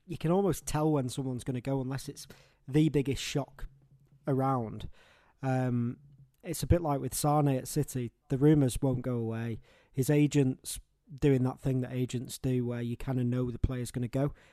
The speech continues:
and then it's time to cut ties. But with Mane, you haven't really seen any of it. And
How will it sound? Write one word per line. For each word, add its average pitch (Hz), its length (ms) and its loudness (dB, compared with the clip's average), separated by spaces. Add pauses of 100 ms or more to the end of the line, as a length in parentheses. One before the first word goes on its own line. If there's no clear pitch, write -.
(120)
and 135 140 0
then 139 100 -2
it's - 160 -10
time 139 220 -6
to - 60 -20
cut - 200 -18
ties. 143 300 -2
But - 180 -16
with 143 160 -2
Mane, 135 440 -2 (580)
you 135 80 2
haven't 147 180 2
really 135 180 -2
seen 131 260 -2
any 156 180 -2
of 175 80 -6
it. 202 120 -8 (380)
And 165 280 -2